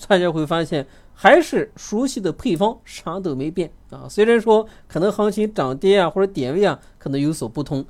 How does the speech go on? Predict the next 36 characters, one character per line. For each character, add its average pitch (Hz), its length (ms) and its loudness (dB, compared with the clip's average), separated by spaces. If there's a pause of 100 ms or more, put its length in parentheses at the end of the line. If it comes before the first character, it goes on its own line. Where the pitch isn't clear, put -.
(200)
但 233 120 4
是 196 300 -2
还 196 180 0
是 226 300 -2 (220)
近 175 180 0
期 165 140 -2
我 139 100 2
们 135 160 -4
所 120 180 -10
熟 - 160 -8
悉 143 120 -6
的 139 120 -6
配 135 160 -8
方， 127 260 -6 (180)
熟 123 200 -8
悉 117 140 -8
的 113 100 -8
节 110 200 -12
奏。 110 180 -10 (800)
那 233 120 8
最 285 180 2
近 254 100 0
的 233 80 4
行 220 220 2
情， 240 220 -2
应 233 80 -8
该 233 120 2
说 220 140 -2
有 160 80 0
一 147 60 -4
些 196 180 0
是 196 100 -4
八 202 220 0
大 180 140 2
节 190 160 0
给 196 640 4